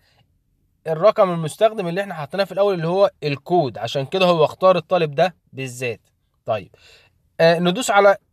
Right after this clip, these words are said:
دي المبهمة دي ونقدر نكتب الباسورد تاني. لما بتكتب الباسورد تاني نكتبه مع بعض عشان اوريكم ان احنا ممكن نغير الصورة. اهو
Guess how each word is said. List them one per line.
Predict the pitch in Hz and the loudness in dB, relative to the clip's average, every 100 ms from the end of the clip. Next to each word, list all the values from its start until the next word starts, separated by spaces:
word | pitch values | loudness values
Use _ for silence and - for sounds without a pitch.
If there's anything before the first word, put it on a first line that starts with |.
| _ _ 185 | _ _ -14
دي | 165 202 269 - | -10 -10 -12 -12
المبهمة | 185 196 190 240 240 | -10 -6 -4 -2 -4
دي | 226 269 - | -6 -10 -8
ونقدر | 175 220 196 196 | -4 -2 0 -2
نكتب | 208 220 190 | -2 -4 -4
الباسورد | 180 190 190 196 180 156 | -2 -4 -2 -4 -4 -4
تاني. | 156 120 117 | -4 -4 -8
لما | 123 143 | -4 -4
بتكتب | 143 254 233 | -4 -6 -2
الباسورد | 220 233 - 240 214 208 | 2 2 0 -4 -4 0
تاني | 220 226 247 - _ _ _ | 2 2 -2 -12 _ _ _
نكتبه | - 107 185 185 | -10 -8 -4 -2
مع | 170 139 | 0 2
بعض | 180 202 | 2 0
عشان | 170 143 | -4 -2
اوريكم | 147 175 165 | -2 -4 -8
ان | |
احنا | 165 165 | -6 -6
ممكن | 175 165 151 | -8 -8 -6
نغير | 143 147 151 135 | -2 2 2 0
الصورة. | - 180 202 247 _ _ _ _ _ _ _ _ - _ _ _ _ - _ _ _ _ _ _ - _ _ - _ _ _ _ _ _ _ _ _ _ _ - | -8 -6 -4 -4 _ _ _ _ _ _ _ _ -20 _ _ _ _ -20 _ _ _ _ _ _ -20 _ _ -20 _ _ _ _ _ _ _ _ _ _ _ -6
اهو | 113 151 | 0 0